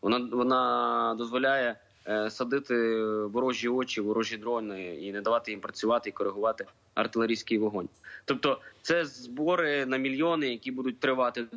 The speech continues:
довго. Я не можу сказати, що ми швидко назбираємо хоча б на десяток цих рушниць. Далі у нас, е, діти сто тридцятого батальйону. Це наші діти. От вже завтра день народження чергового хлопчика. І у них є постійні потреби, і ми будемо їх вести до повноліття. І це,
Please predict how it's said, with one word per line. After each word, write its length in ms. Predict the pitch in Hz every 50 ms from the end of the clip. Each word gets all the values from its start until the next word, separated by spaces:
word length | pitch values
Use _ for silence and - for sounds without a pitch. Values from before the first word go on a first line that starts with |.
| 120 _ _ -
довго. 320 | 123 117 110 104 101 104
Я 100 | 101 101
не 80 | 113 120
можу 140 | 131 123 -
сказати, 240 | - 117 - - 113
що 180 | - - 117
ми 80 | 113 110
швидко 360 | - - 113 110 - - 107
назбираємо 540 | 104 104 98 95 104 107 113 113 104 104 101
хоча 180 | - 104 - 104
б 60 | 101
на 100 | 101 104
десяток 420 | 98 101 - - 101 95 - - -
цих 160 | - 95 90 - -
рушниць. 340 | - - - - - - - - _ _ _ - - - - - -
Далі 440 | - 113 127 135 143 151 151 151 147
у 120 | 139 131
нас, 400 | 127 127 131 135 131 - - -
е, 400 | 127 127 123 120 120 120 120 120
діти 340 | 117 107 120 135 135 - 131
сто 180 | 127 - - 113
тридцятого 480 | - 113 113 - 127 123 - - 113 113
батальйону. 560 | 110 113 - 117 110 107 110 110 104 101 98
Це 160 | 90 - 98
наші 300 | 98 104 107 - - 110
діти. 340 | 110 107 110 113 110 - 113
От 240 | 104 101 - - - - - - - - _ -
вже 140 | 98 107 107
завтра 400 | 98 117 123 123 123 - 113 107
день 160 | 98 110 107
народження 460 | 107 110 117 117 107 107 104 107 104
чергового 540 | 101 - 113 104 104 110 110 107 104 104 101
хлопчика. 640 | - - 117 107 - - - 104 - 101 98 98 - - _ - - - - _ -
І 340 | - 110 113 104 117 123 117
у 80 | 117 120
них 220 | 127 123 123 -
є 60 | 120
постійні 440 | 117 - 117 - - 120 113 113 110
потреби, 580 | 98 - 104 - 123 120 123 127 117 110 113 107
і 140 | 82 101 107
ми 140 | 113 113 110
будемо 340 | 101 120 120 127 117 113
їх 140 | 110 107 -
вести 320 | 117 117 113 - - 110 104
до 100 | 104 101
повноліття. 680 | - 110 104 107 110 113 131 131 127 - - 120 113
І 160 | 104 - 110
це, 320 | 107 - - 127 120 117